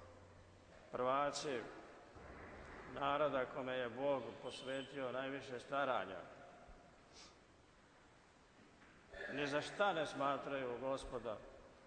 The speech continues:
nego traže da, ne znam, Božački sud presudi da se on ubije. Pratili smo Gospoda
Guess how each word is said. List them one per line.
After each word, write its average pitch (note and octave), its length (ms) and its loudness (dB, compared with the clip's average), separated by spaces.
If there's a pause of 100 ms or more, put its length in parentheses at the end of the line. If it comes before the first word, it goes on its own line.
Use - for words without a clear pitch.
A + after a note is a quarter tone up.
(960)
nego B2 260 2
traže B2+ 680 4
da, A#2 320 2 (1300)
ne B2+ 140 0
znam, B2 260 -2
Božački C#3 460 2
sud C#3+ 340 0 (100)
presudi B2 680 -2 (2250)
da A#2 160 -4
se B2+ 180 -2
on A#2+ 300 2 (300)
ubije. A#2 460 -4 (1500)
Pratili C3+ 400 2
smo C#3 240 0
Gospoda C3+ 640 4